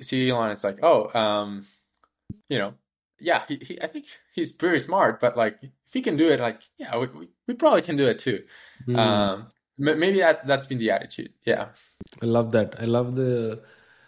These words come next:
Speaker 2: the way you put it, because you usually get intimidated by your heroes,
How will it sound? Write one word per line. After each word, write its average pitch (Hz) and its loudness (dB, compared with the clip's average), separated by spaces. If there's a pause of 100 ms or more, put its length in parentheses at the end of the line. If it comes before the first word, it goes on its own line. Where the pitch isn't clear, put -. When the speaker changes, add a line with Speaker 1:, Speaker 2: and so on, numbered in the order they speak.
(680)
Speaker 2:
the 120 -4
way 123 0
you 120 2
put 117 -2
it, 110 -2
because 107 -4
you 123 0
usually 135 4
get 117 0
intimidated 113 0
by 107 4
your 104 2
heroes, 95 -2